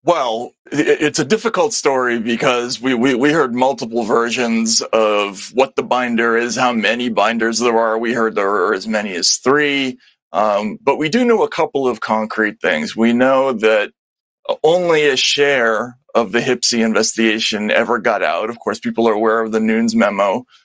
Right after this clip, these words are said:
uh, which led to the investigation of abuses of fisa. Uh, we also, we know that there was a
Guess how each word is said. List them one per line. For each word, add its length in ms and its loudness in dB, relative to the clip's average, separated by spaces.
uh, 180 2
which 280 -4
led 340 0
to 120 -2
the 140 -2
investigation 760 0
of 220 -2
abuses 500 0
of 180 -2
fisa. 540 0
Uh, 360 0
we 140 0
also, 460 0
we 180 2
know 240 4
that 160 -4
there 160 2
was 240 -2
a 380 0